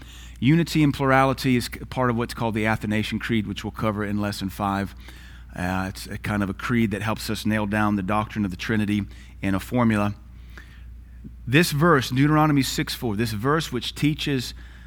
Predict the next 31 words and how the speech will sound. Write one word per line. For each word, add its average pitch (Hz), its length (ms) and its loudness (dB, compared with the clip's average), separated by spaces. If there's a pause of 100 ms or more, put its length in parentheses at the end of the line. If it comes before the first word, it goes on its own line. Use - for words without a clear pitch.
(100)
monotheism 110 1040 4
as 104 180 -2
opposed 113 380 -4
to 107 40 -6
polytheism, 110 880 0
still 147 320 -4
reveals 113 580 -2 (100)
with 110 180 -4
the 107 80 -2
word 110 200 0
Elohim 107 600 2 (440)
that 104 280 -2
God 117 420 2
is 104 180 -2
a 104 60 -2
little 123 240 0
bit 113 160 -2
more 110 340 2
than 95 320 0 (2500)
one. 92 480 0
<laughs> - 60 -20 (2000)
It 110 60 0
even 131 200 4
is 110 60 -2
hard 120 240 0
for 117 80 0
me 127 100 4
to 113 80 2
say 156 260 0
that 110 180 0
because 113 360 -4